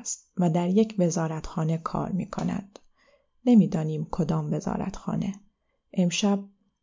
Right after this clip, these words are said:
میرا پیش من نمی‌آید. به پهلو دراز کشیدم و می‌نویسم. و باید هر دقیقه سرم را بلند کنم تا مراقب باشم که رودک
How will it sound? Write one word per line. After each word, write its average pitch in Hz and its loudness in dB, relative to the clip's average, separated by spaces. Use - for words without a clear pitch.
میرا 175 4
پیش 175 0
من 165 0
نمی‌آید. 165 -2
به 175 2
پهلو 190 2
دراز 175 -2
کشیدم 165 -4
و 160 -2
می‌نویسم. - -4
و 196 8
باید 196 6
هر 190 0
دقیقه 175 -2
سرم 170 0
را 170 2
بلند 165 0
کنم 160 -4
تا 180 0
مراقب 175 4
باشم 165 -4
که 180 -2
رودک 196 2